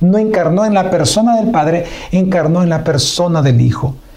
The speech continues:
En la encarnación de Dios, vemos nosotros su más grande obra y muestra de compasión por nosotros. ¿Por qué?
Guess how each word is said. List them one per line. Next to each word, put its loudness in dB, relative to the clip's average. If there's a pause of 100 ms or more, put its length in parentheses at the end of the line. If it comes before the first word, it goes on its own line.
(300)
En 2
la 0
encarnación 0
de 2
Dios, 0 (800)
vemos 2
nosotros 0 (260)
su -2
más 0
grande 0
obra 0
y 0
muestra 2
de 0
compasión 0
por -2
nosotros. 0
¿Por -2
qué? -2